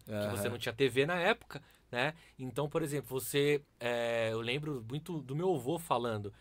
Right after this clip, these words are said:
Speaker 1: que antigamente houve uma, uma transição, porque era só os bandidos que fumavam.
Speaker 2: Aham.
Speaker 1: Só que
Speaker 2: Ah,
Speaker 1: aí a indústria do
Speaker 2: legal.
Speaker 1: cigarro falou assim, "Ô,
Speaker 2: <laughs>
Speaker 1: coloca um, um bonzinho aí fumando, porque a galera bonzinha vai querer fumar também."
Speaker 2: Aham.
Speaker 1: Dito e feito. Aí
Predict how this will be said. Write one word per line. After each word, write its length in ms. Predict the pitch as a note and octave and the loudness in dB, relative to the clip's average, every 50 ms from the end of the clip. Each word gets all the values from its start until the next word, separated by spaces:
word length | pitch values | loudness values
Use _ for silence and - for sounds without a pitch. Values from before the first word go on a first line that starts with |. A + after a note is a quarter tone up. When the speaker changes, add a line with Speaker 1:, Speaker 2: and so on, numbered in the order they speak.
| - - - - _ | -20 -20 -20 -20 _
Speaker 1:
que 140 | - - A#2+ | -10 -8 -8
antigamente 760 | A#2+ A2 - C3 C3 C#3 B2 A#2 A#2+ C3+ F3 G3 - - - | -6 -6 -6 -2 0 0 0 2 0 -2 -2 -2 -4 -2 -2
houve 300 | G3 - C#3 D3 C3+ C#3+ | 0 2 2 0 0 -2
uma, 680 | E3 D#3+ D#3+ D#3 D#3 D3+ C#3+ C#3 C3 B2+ A#2 A2+ A2 G#2 - | -4 -4 -4 -6 -6 -4 -4 -4 -2 -2 -2 -4 -4 -6 -8
uma 380 | - A#2+ A#2+ A#2+ A#2+ A#2+ A#2+ A#2 | -12 -14 -8 -6 -6 -6 -6 -6
transição, 880 | A2+ - C3+ C#3+ D3+ C3+ C#3 C3+ - - - - C#3 E3 F#3+ F3 - - - - - - - - - - | -4 -4 -2 -2 -2 -4 -4 -2 -2 0 0 2 2 2 0 0 -2 -6 -12 -20 -20 -20 -20 -20 -18 -12
porque 540 | - C3 - - - - C3+ C3 C3+ C3+ - | -12 -12 -12 -10 -10 -6 -2 -2 -2 -2 -2
era 200 | - B2+ B2+ C#3+ | -2 -2 0 0
só 180 | - - E3+ F#3 | -2 -2 -4 -4
os 100 | F3+ E3 | -4 -2
bandidos 540 | D#3+ F#3 F3 D#3 B2+ A2 D#3 F#3 G3+ F#3 | -2 -2 -2 -2 -4 -4 -4 -4 -4 -6
que 100 | - - | -8 -8
fumavam. 640 | - - - A3+ F3+ C#3 B2 B2+ B2+ A#2+ A2 G#2 G2+ - _ _ _ _ _ _ - | -10 -10 -6 -2 2 4 4 4 4 2 0 -6 -8 -10 _ _ _ _ _ _ -4
Speaker 2:
Aham. 520 | A#2 A2+ G#2+ A2 G#2 A#2+ A#2+ A#2 A#2+ C3+ - - | -2 0 0 0 2 2 4 4 2 2 -2 -6
Speaker 1:
Só 280 | - - - - D#3 | -6 -4 0 2 2
que 200 | D3+ - - D#3 | 0 2 2 6
Speaker 2:
Ah, 60 | E3+ D#3+ | 8 8
Speaker 1:
aí 80 | D#3+ | 8
a 20 | F3 | 8
indústria 160 | F#3+ F3+ F3+ | 6 6 4
do 100 | F#3 F#3 | 2 2
Speaker 2:
legal. 60 | - | 2
Speaker 1:
cigarro 200 | E3 D#3+ E3+ F3+ | 4 6 6 6
falou 180 | F3+ F3+ F#3+ F3+ | 6 6 2 2
assim, 160 | D#3+ - - | 2 4 4
"Ô, 140 | F3 E3 C3+ | 6 6 6
Speaker 2:
<laughs> 80 | G#2+ G2 | 2 0
Speaker 1:
coloca 380 | - A#2 A2+ B2 D#3+ F3 B3 | -4 -2 -2 -2 -2 -2 -2
um, 380 | B3+ B3+ A3 F#3 D#3 C#3+ B2+ C3+ | -4 -2 -2 -2 -2 -2 -2 -2
um 40 | C#3 | 0
bonzinho 600 | B2 C3+ C#3 C3 B2 A#2+ A2 A2+ B2+ C#3 C#3+ C3+ | 4 4 4 4 2 -4 -4 -2 0 0 2 2
aí 100 | B2+ B2+ | 2 2
fumando, 400 | A2+ - - A#2 A2+ A#2+ D3+ F3 | 0 -2 -8 -4 -2 -2 -2 -2
porque 140 | E3+ - F3+ | -2 -4 -4
a 40 | E3 | -2
galera 220 | E3+ E3 E3 E3+ | 0 0 0 0
bonzinha 280 | E3 E3 E3 D#3+ D#3+ E3 | 0 0 0 0 0 0
vai 100 | F3 E3+ | 0 0
querer 160 | E3+ E3+ E3 | -2 -4 -6
fumar 260 | E3 - F3 F3 E3+ | -4 -4 -2 -2 0
também." 320 | F3 G#3 A3 F#3+ E3+ A#2+ | 0 0 2 6 6 6
Speaker 2:
Aham. 300 | A#2 A2+ A#2 A#2+ A#2+ B2 | 6 6 4 4 2 2
Speaker 1:
Dito 200 | C#3 C3+ C3+ A#2+ | 0 -2 -4 -4
e 40 | B2 | -6
feito. 400 | - - - F3+ E3 D3 - - | -6 -2 0 0 0 0 -2 -4
Aí 100 | A#2+ B2 | -6 -6